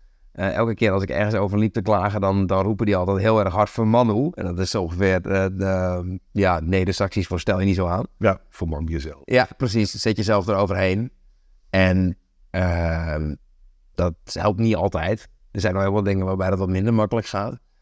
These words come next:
Speaker 1: Maar in algemene zin heb ik dat wel altijd een lekkere manier gevonden om, om, om in het leven te staan, zeg maar. Niet, eh, niet, niet mokkend in een hoekje gaan zitten, maar, eh, in ieder geval proberen er zelf wat aan te doen.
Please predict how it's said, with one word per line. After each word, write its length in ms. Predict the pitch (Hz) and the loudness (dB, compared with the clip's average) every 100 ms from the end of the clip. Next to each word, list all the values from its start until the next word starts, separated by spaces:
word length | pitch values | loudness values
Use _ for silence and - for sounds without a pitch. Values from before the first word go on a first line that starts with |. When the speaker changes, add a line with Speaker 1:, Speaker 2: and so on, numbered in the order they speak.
| _ _ | _ _
Speaker 1:
Maar 220 | - 110 113 | -2 0 0
in 100 | 110 | 0
algemene 560 | 120 143 139 131 139 | 0 0 0 0 0
zin 240 | 120 135 120 | 0 -2 0
heb 140 | 123 | -2
ik 60 | 127 | -2
dat 140 | 110 | -2
wel 200 | 123 123 | 2 2
altijd 240 | 110 120 | 2 0
een 140 | 95 120 | 0 0
lekkere 280 | 123 135 127 | 0 -2 0
manier 320 | 113 120 131 | 2 2 0
gevonden 400 | - - 117 110 | -2 -2 0 0
om, 220 | 113 110 - | 0 0 -2
om, 260 | 113 110 - | -4 -4 -4
om 240 | 107 107 | -2 0
in 120 | 110 | 0
het 80 | 104 | 2
leven 320 | 107 113 98 | 2 2 0
te 80 | 95 | -4
staan, 320 | - 85 78 | -2 -2 -2
zeg 140 | 78 80 | -4 -4
maar. 220 | 82 80 | -4 -2
Niet, 220 | 101 90 | -2 -2
eh, 460 | - 92 95 95 92 92 _ _ _ _ _ _ - _ | -4 -4 -2 -4 -6 -12 _ _ _ _ _ _ -20 _
niet, 280 | 95 104 - | -2 -2 -2
niet 340 | - 107 107 104 | -4 -2 0 2
mokkend 320 | 104 104 101 | 2 0 0
in 100 | 101 | 0
een 60 | 92 | 0
hoekje 280 | 101 - | 0 -2
gaan 160 | 92 98 | -2 0
zitten, 340 | 92 95 101 | 0 0 0
maar, 300 | 95 92 92 | 2 2 2
eh, 380 | 90 90 87 87 | 0 -4 -4 -6
in 100 | 85 - - | -12 -14 0
ieder 140 | 104 | 2
geval 160 | 107 101 | 2 0
proberen 380 | 101 104 98 | 0 2 2
er 60 | 92 | 2
zelf 220 | 98 98 | 2 0
wat 120 | 85 | 0
aan 120 | 78 80 | -6 -6
te 80 | |
doen. 240 | 82 78 | -8 -10